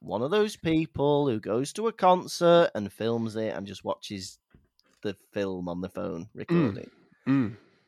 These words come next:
Speaker 1: Be present in the moment. You miss the first goal because you're messing about on the omnioculars."
Speaker 2: Mm.
Speaker 1: It does me bloody head in.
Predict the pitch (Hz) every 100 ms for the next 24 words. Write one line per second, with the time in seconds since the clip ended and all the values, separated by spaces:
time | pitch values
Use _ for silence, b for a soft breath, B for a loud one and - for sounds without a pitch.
0 | - 139 147 143 143 143 151 139 139 123
1 | 147 156 170 180 170 143 160 190 - 170
2 | - 165 170 - 160 185 190 175 156 151
3 | 131 135 147 165 - 156 151 180 143 131
4 | 131 135 139 139 175 - 165 135 117 87
5 | - - _ _ - 175 170 113 - b
6 | b b _ _ _ _ _ _ _ _
7 | _ - 92 90 92 92 - 220 254 220
8 | 151 127 127 127 123 123 127